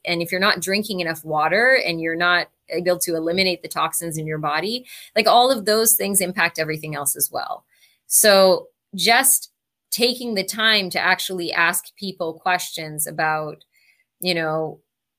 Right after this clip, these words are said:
your relationships and your faith and your physical problems, it just makes so much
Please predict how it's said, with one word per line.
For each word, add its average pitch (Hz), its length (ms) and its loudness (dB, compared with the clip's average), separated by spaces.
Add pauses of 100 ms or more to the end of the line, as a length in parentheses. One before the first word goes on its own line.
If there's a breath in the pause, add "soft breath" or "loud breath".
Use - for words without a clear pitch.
your 180 220 -2
relationships 196 920 -2
and 170 160 -6
your 180 140 -2
faith 160 600 -4 (120)
and 220 380 2
your 156 400 -4 (100)
physical 160 400 -4
problems, - 760 -6
it 175 180 -2
just 196 200 -4
makes 185 260 -2
so 180 100 -14
much - 100 -14